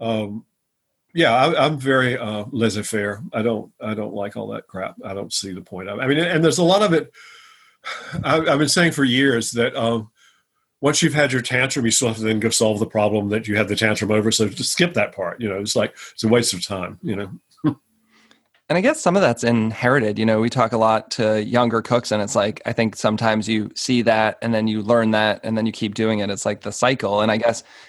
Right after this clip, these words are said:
Speaker 2: you know, you didn't have this history of working for ten, fifteen different chefs in your career before you went there. So,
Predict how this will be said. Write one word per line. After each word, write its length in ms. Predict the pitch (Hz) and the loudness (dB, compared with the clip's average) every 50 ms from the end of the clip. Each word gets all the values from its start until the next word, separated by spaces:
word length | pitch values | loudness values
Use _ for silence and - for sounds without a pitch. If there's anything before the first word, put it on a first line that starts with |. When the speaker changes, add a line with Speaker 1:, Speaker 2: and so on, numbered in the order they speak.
| _ - | _ -2
Speaker 2:
you 100 | - 139 | 2 2
know, 220 | 131 123 113 110 - _ | 4 4 2 0 -4 _
you 260 | - 123 127 135 160 147 | -6 -2 2 2 4 6
didn't 320 | 160 151 135 131 127 127 | 6 4 4 2 2 0
have 180 | 127 131 123 110 | 0 0 2 2
this 160 | 120 110 - | 0 -2 0
history 300 | 123 110 - - 120 117 | -2 -2 0 2 2 2
of 100 | 104 104 | 2 2
working 460 | 104 110 117 110 117 110 107 107 107 | 2 2 2 2 2 0 0 0 -2
for 480 | - - 113 110 110 110 110 107 - - | -2 0 2 4 4 4 2 0 -2 -8
ten, 400 | - - 120 113 110 113 110 107 | -6 -2 0 2 4 4 2 2
fifteen 380 | - 120 107 - - 110 107 104 | 0 -2 -2 -2 -2 -2 0 0
different 320 | 110 104 - 113 104 - | 0 0 0 -2 -2 0
chefs 260 | - 113 104 - - | 0 0 0 0 0
in 60 | 113 | 0
your 160 | 107 104 104 - | 0 0 -2 -2
career 320 | - 113 110 110 110 110 | 0 0 2 2 2 2
before 280 | 104 104 - - 113 107 | 0 -2 -2 0 0 0
you 140 | 104 104 | 0 -2
went 240 | 107 117 117 117 117 | 0 0 0 0 0
there. 160 | - - - | -2 -2 -4
So, 300 | 110 - - 107 107 110 | -2 -2 -2 -2 -2 -2